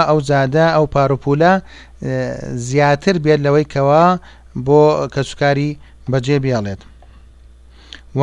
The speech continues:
هەروەها دەبێت لەگەڵ ئافرەتە، ئە، یان مێردەکەی یان مەحرەمێک هەبێت بۆ، ئە، ئەوەی کە بتوانێت لەو، ئە، سەفەرەدا لەگەڵیا بێ کە دەڕوات بۆ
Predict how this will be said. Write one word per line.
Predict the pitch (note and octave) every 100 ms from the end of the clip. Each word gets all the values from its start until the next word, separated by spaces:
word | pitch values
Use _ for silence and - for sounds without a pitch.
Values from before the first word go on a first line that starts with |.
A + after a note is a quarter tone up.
| D3
هەروەها | F#3+ F#3+ F3 F#3+
دەبێت | E3+ D#3+ D#3 F#3 F#3 - - - C3+
لەگەڵ | C#3 C#3 C3+ C#3+ C3+
ئافرەتە، | C#3+ - F3 - E3+ E3+ E3 - - -
ئە، | C3+ B2+ B2 B2+ D3
یان | E3 E3
مێردەکەی | D3+ D3 C3 C#3 - G3 G#3+ F3+ C#3 D3+
یان | F#3 G#3 F#3
مەحرەمێک | D#3+ - - F#3 F#3 C#3 - - - - - - - - - - - - - - -
هەبێت | F3+ F3+ E3+ D3
بۆ، | E3+ E3+ D#3+ - - -
ئە، | C3 B2+ B2 B2+
ئەوەی | C3+ C#3+ D#3 D3
کە | D3 C#3+ C#3
بتوانێت | D3 D3+ C#3+ C#3
لەو، | C3 D3+
ئە، | D3 - - - - B2+ B2 A#2+ A2+ A2 A2 A#2 -
سەفەرەدا | B2+ C#3+ D3 C#3+ C#3+ C3
لەگەڵیا | B2+ E3+ F#3+ F#3+
بێ | F3+ F#3+ F#3 - - - - - -
کە | C3+ C3+ C3+
دەڕوات | C3+ C#3+ C#3+ C3+ C#3 B2
بۆ | C3+